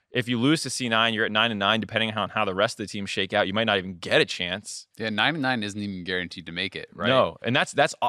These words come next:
Speaker 1: that's assuming you can actually three one, which is,
Speaker 2: Yeah.
Speaker 1: is even that's a large assumption.
Speaker 2: Yeah, it, it's, it's pretty crazy. And,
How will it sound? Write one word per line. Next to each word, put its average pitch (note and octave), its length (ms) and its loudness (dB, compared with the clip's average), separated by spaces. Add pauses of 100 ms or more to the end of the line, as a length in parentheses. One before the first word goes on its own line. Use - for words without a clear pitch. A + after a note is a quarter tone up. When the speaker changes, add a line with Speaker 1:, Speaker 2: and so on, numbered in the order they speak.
Speaker 1:
that's B2 180 0
assuming C#3 440 0
you A2+ 100 0
can A2+ 140 0
actually G#2+ 320 -2
three A#2 280 -6
one, G2 340 2
which G2 180 -4
is, G2 60 -2
Speaker 2:
Yeah. F#2 140 2
Speaker 1:
is G#2+ 160 0
even A2+ 200 0
that's - 240 2
a F#2 40 -6
large F2+ 220 -4
assumption. F2+ 480 -10 (240)
Speaker 2:
Yeah, A#2 180 4
it, B2+ 240 -4
it's, C#3 280 -4
it's B2 140 -6
pretty G3+ 200 -4
crazy. F#2 480 -4
And, F#2 240 -6